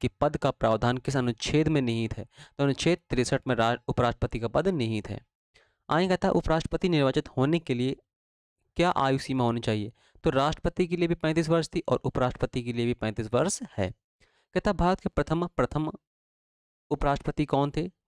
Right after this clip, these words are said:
तो डॉक्टर सर्वपल्ली राधाकृष्णन, ये भारत के प्रथम उपराष्ट्रपति थे। उपराष्ट्रपति निर्वाचित होने के लिए संसद के किस सदन के सदस्य की अहर्ता होनी चाहिए? यानी अहर्ताएं क्या होनी चाहिए? कम से कम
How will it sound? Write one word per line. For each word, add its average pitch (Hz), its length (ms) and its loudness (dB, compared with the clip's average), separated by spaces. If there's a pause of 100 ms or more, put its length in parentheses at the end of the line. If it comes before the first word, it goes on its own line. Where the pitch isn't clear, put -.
तो 120 160 4
डॉक्टर 120 280 0
सर्वपल्ली 120 540 0
राधाकृष्णन, 113 680 -2 (300)
ये 120 60 0
भारत 113 420 0
के 113 120 -2
प्रथम - 340 -2
उपराष्ट्रपति 113 600 -2
थे। - 120 -6 (540)
उपराष्ट्रपति 185 600 0
निर्वाचित 165 420 2
होने 131 340 0
के 143 120 -4
लिए 139 120 0
संसद 131 540 -2
के - 160 -4
किस - 240 -4
सदन 127 360 -2 (500)
के 123 100 2
सदस्य 127 340 -2
की - 60 -6
अहर्ता 117 340 -2
होनी 113 180 0
चाहिए? 101 260 -2 (320)
यानी 151 340 0 (800)
अहर्ताएं 123 380 0
क्या 139 120 0
होनी 131 100 0
चाहिए? 147 180 -2
कम 147 200 -4
से 165 80 0
कम 160 140 0